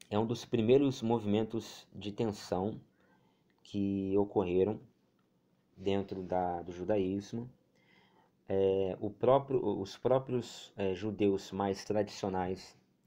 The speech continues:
isso aqui na igre-, é, pré-igreja cristã, tá? Antes de Cristo, já estavam, é, se levantando, é, se inconformando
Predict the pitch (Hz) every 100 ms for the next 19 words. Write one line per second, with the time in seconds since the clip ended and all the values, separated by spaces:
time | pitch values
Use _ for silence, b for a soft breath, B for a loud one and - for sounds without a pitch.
0 | _ b b _ - - 95 90 104 104
1 | - 92 95 98 104 - 101 90 87 -
2 | 113 135 120 120 123 120 131 127 - 82
3 | 101 110 107 110 131 - - - 101 87
4 | - - _ b b b b 90 107 107
5 | - - 110 113 110 120 - - _ _
6 | _ _ _ - 98 95 95 95 92 90
7 | 90 - - 101 107 107 107 104 95 101
8 | 107 107 - 101 92 90 95 - - -
9 | - 107 104 131 135 113 92 98 127 110
10 | -